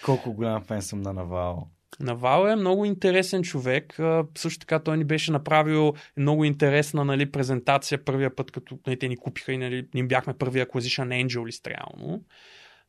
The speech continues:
Speaker 2: А, и аз останах, защото точно това беше една от причините. Нали, сега ни ко-, интегрират в AngelList, това е ин-, н-, нали,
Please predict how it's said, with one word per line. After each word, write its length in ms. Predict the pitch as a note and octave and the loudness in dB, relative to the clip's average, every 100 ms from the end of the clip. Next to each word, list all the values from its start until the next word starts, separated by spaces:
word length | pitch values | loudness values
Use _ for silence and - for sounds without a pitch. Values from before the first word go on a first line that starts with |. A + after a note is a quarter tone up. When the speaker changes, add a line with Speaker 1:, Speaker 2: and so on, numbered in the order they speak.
| - | 0
Speaker 2:
А, 440 | C#3 C#3+ C#3+ C#3+ - | 4 4 4 2 0
и 420 | E3+ F3 F3 F3 - - | 2 4 4 2 -10 2
аз 240 | C#3+ C#3+ | 4 4
останах, 420 | D3 - C#3+ D3+ | 0 4 6 6
защото 400 | D#3+ D#3 D3+ D3 - - | 0 0 -2 -2 -6 4
точно 320 | D3+ D3 D#3 | 4 4 0
това 180 | - D3+ | 4 6
беше 220 | D#3 E3 | 6 6
една 120 | D#3 | 4
от 100 | D#3 | 2
причините. 420 | - - F#3+ C#3 | -2 0 0 0
Нали, 140 | B2+ B2+ | -4 -4
сега 200 | C3+ C3+ | -2 -2
ни 100 | C#3 | -2
ко-, 140 | C3 | -4
интегрират 420 | B2+ C3+ C3+ C3+ | -4 -2 0 -2
в 40 | - | 0
AngelList, 480 | C3+ C3 C3+ C3 - | -2 0 0 0 0
това 220 | C3+ B2+ | 0 2
е 60 | |
ин-, 120 | C3 B2+ _ | 0 -4 _
н-, 140 | C#3 - - - - - | -10 -10 -16 -18 -20 -8
нали, 140 | D3 | -4